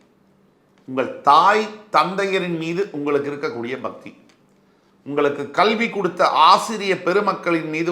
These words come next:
உங்களுக்கு இருக்கக்கூடிய பக்தி. இன்னைக்கு இப்ப உள்ள தலைமுறையை பார்க்குறோம், எல்லாரையும் சொல்லல,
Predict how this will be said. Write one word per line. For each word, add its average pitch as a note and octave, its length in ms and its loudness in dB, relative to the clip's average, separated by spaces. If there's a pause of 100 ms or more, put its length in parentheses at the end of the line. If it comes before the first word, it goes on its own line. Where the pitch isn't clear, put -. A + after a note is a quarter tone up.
உங்களுக்கு D#3+ 400 -4
இருக்கக்கூடிய C3 420 -8 (120)
பக்தி. - 240 -18 (840)
இன்னைக்கு B2+ 300 -10 (1700)
இப்ப C3 200 -6
உள்ள E3 120 2 (460)
தலைமுறையை B2+ 400 -4
பார்க்குறோம், B2+ 320 0
எல்லாரையும் E3+ 420 2
சொல்லல, A2 240 0